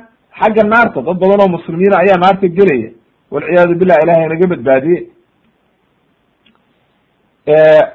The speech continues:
saasuu Xaafid ibn Xajar raximahullah ku keenayaa juska koob iyo toban, afar boqol toddobaatan iyo siddeed, eh, eh, afar boqol lixdan iyo maaragtay siddeed ilaa afar boqol lixdan iyo sagaal. Haddaba marka,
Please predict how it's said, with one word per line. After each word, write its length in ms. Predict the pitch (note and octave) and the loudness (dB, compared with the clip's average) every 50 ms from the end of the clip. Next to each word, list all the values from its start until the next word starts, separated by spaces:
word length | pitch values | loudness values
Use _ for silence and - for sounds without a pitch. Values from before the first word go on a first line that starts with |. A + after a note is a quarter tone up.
| - _ _ | -14 _ _
saasuu 320 | - A#3 A3+ - - G#3 G3+ - - | 0 2 2 2 2 0 -2 0 2
Xaafid 260 | A3+ A3 G#3+ G3+ F3+ | 2 0 0 0 -4
ibn 160 | D#3+ D3+ D3+ | -6 -6 -8
Xajar 340 | D3+ - F#3+ G3 F#3+ F3 E3 | -6 -4 -4 -2 -2 -2 -2
raximahullah 480 | D3 C#3+ F3+ F3+ F3 D#3 D3+ D3 C#3+ C#3 | -2 -4 -4 -2 -2 0 0 0 -2 -2
ku 80 | - F3+ | -4 -8
keenayaa 420 | E3+ - E3+ E3+ D#3+ D#3+ D3+ C#3+ C3+ B2 | -6 -6 -6 -4 -2 -2 -2 -2 -2 -4
juska 220 | D3 D#3+ D#3+ - C3 | -6 -12 -12 -12 -12
koob 240 | A#2+ - D#3+ D3+ D3 | -6 -6 -6 -4 -4
iyo 100 | C3 B2+ | -6 -6
toban, 360 | B2+ D3+ D3 E3+ G3 G3+ F#3+ - _ _ _ _ _ _ _ _ | -6 -8 -8 -8 -8 -8 -10 -16 _ _ _ _ _ _ _ _
afar 260 | - D#3+ D#3 D#3+ D3+ C#3 | -6 -6 -4 -6 -8 -8
boqol 260 | C3+ C3+ C3+ C3+ C3+ | -6 -4 -4 -4 -6
toddobaatan 440 | C3+ B2 B2 C3+ C#3+ D3+ D3+ D#3 C3 | -8 -6 -2 -2 -2 -2 -2 -6 -10
iyo 120 | A#2+ A#2+ | -10 -12
siddeed, 320 | A#2 A#2+ C#3 D#3+ E3+ E3 - - _ _ | -12 -12 -10 -10 -8 -10 -10 -16 _ _
eh, 180 | - C3 B2+ - - _ _ _ _ _ _ _ _ _ _ | -10 -10 -10 -10 -14 _ _ _ _ _ _ _ _ _ _
eh, 340 | - A#2+ A#2 A2+ A2+ A#2 A2+ A2+ - _ | -10 -8 -6 -6 -6 -6 -8 -8 -14 _
afar 260 | - E3 F3+ F#3+ F3+ | -8 -8 -6 -6 -6
boqol 280 | D#3+ D#3+ D3 C#3+ C#3+ D3 | -6 -4 -4 -4 -4 -4
lixdan 400 | D#3+ F3 - C#3 D3 D3 C#3 B2+ | -6 -10 -10 -10 -10 -10 -10 -10
iyo 300 | G#2+ A#2+ C3 B2 B2 G#2+ | -8 -6 -6 -6 -6 -6
maaragtay 420 | A#2+ C#3 C3+ B2+ B2 A#2 A#2+ A#2+ A#2 | -6 -6 -6 -6 -6 -8 -10 -14 -16
siddeed 400 | A#2 - C#3 D#3+ E3 E3 E3+ F3+ _ _ _ _ _ _ _ _ | -14 -14 -12 -10 -10 -10 -12 -16 _ _ _ _ _ _ _ _
ilaa 260 | A#2+ C3+ F#3 - D#3 | -6 -4 -2 0 0
afar 160 | D#3 - D3 C3 | -2 -4 -6 -10
boqol 200 | A#2+ A#2 A#2+ B2+ | -8 -8 -8 -8
lixdan 180 | B2+ B2 B2 A#2 | -8 -8 -10 -12
iyo 80 | A2 A2 | -12 -12
sagaal. 220 | - - A#2 - _ _ _ _ _ _ _ _ _ _ _ _ _ _ _ _ _ _ _ _ _ _ _ _ _ _ | -16 -20 -20 -20 _ _ _ _ _ _ _ _ _ _ _ _ _ _ _ _ _ _ _ _ _ _ _ _ _ _
Haddaba 280 | E3 D#3+ F#3+ A3+ C4 C4+ | -8 -2 0 0 2 2
marka, 320 | B3+ A3+ - - G3+ F#3 | 0 -2 -2 0 2 2